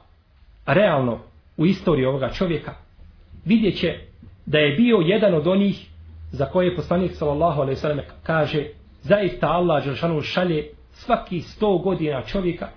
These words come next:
koji će obnoviti ljudima njihovu vjeru, koji će ih osvježiti malo,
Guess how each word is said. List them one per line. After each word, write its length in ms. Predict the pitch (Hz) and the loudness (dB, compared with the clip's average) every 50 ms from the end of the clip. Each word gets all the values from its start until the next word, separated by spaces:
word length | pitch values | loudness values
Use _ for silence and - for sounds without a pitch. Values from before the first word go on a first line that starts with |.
| - - - - - | -20 -20 -20 -10 -4
koji 220 | - 165 160 151 | 0 0 0 0
će 180 | - - 147 127 | 0 -2 -2 -2
obnoviti 720 | 120 117 131 147 165 180 190 175 - - 226 226 - - - - - - _ - | -2 -2 -2 -2 0 0 -2 -2 -4 -4 -4 -4 -6 -10 -18 -20 -20 -16 _ -2
ljudima 420 | 143 147 160 170 165 170 160 139 | 0 2 2 4 2 2 0 0
njihovu 280 | 147 151 123 127 135 127 | -2 -2 -2 -4 -4 -4
vjeru, 240 | 113 120 - - - - - _ - - - - - - _ - - - | -6 -6 -8 -10 -12 -20 -20 _ -20 -20 -20 -20 -20 -20 _ -20 -8 -2
koji 220 | - 180 190 190 | 2 2 2 2
će 140 | 190 - 190 | 2 2 2
ih 180 | 180 135 143 165 - | 2 2 0 0 2
osvježiti 600 | - 202 202 - - 202 165 120 123 113 - 127 | 2 2 2 2 0 0 0 0 -2 -4 -6 -4
malo, 240 | 123 117 110 - - | 0 2 2 0 0